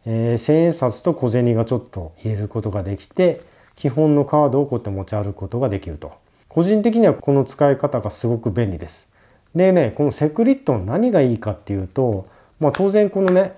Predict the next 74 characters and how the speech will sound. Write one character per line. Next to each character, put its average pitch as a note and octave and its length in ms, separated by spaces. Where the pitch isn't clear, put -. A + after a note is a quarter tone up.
ギ C3+ 140
ミ D#3+ 160
ッ E3 120
ク F3 100
も F3 140
そ F#3+ 140
う F3 60
な A#2+ 100
ん F#2+ 80
で F#2 80
す - 140
け A#2 120
ど、 A#2 280
こ F3 120
れ G#3+ 100
だ A#3 120
け A#3+ 140
じ F3 80
ゃ C3 40
な G#2+ 160
く - 120
て、 A2 380
え A2+ 220
ー、 A2+ 40
僕 G3+ 220
は A#3+ 60
ね、 A#3 120
こ A3+ 100
れ A3+ 120
今 D#3 220
撮 D3 360
影 G#3 160
用 G3+ 160
に、 G3 300
こ D#3 100
れ D3+ 320
全 D3 220
然 F#3 160
関 E3+ 200
係 G3 120
な G3 120
い F3+ 80
カ A#2 140
ー - 20
ド F#2+ 120
ね、 G2 100
<laughs> - 300
こ C3+ 80
れ B2 100
ド B2 180
ロ D3 80
ー D#3+ 100
ン C#3 40
検 E3+ 180
定 A#2 120
三 A#2+ 240
級 C3 180
の G2 220
カ B2+ 160
ー G#2+ 40
ド G2 80
で F#2 100
す - 120
け B2+ 100
ど、 A#2 300
基 - 140
本 A3 140
的 B3 180
に A3 60
は C#3 80
こ B2+ 140
こ D3+ 140
に D3 120
ね、 A2+ 260